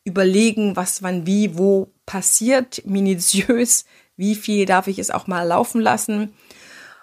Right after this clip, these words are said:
Und ich rede über dieses Thema ultra gerne, weil ich damit schon relativ früh in meiner Laufbahn <laughs> als Lehrerin und Tanzlehrerin, Nachhilfelehrerin, Berufsschullehrerin,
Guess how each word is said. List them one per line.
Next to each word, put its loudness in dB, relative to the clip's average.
Und 4
ich -6
rede 4
über 0
dieses -2
Thema 2
ultra 2
gerne, -4
weil 2
ich -8
damit 2
schon -6
relativ -2
früh -4
in -6
meiner -4
Laufbahn 2
<laughs> -10
als -8
Lehrerin 0
und -10
Tanzlehrerin, -4
Nachhilfelehrerin, 0
Berufsschullehrerin, -4